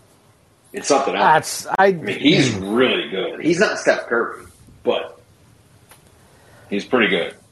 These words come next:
Speaker 2: He's pretty, like, I, but again, like, he's, like, he's getting a little bit of the, okay, well, you got, you got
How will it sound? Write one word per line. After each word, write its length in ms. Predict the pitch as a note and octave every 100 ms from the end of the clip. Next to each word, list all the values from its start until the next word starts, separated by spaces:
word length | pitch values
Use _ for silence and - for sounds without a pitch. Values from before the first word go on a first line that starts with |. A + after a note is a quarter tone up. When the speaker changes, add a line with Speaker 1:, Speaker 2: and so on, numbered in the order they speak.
| -
Speaker 2:
He's 120 | D#3
pretty, 300 | - E3+ D3
like, 220 | E3 D#3+
I, 160 | F3 F3
but 200 | C3+ G3
again, 400 | D#3 F#3+ C3 A2+
like, 180 | A#2 A2+
he's, 320 | D3+ D#3+ B2
like, 260 | B2+ C3+ A2+ - - - _
he's 180 | F3 C#3+
getting 240 | G3+ G3
a 80 | E3
little 580 | C3 A#2+ A2 C3+ D3 C#3
bit 340 | G2 C#3 C3+ -
of 360 | A#2+ A#2 G2+
the, 220 | B2 A#2+
okay, 380 | - A#2 C3 G#2
well, 240 | F#2+ A#2+ A#2
you 120 | A2
got, 280 | C3+ B2 -
you 80 | A#2+
got 240 | B2 A2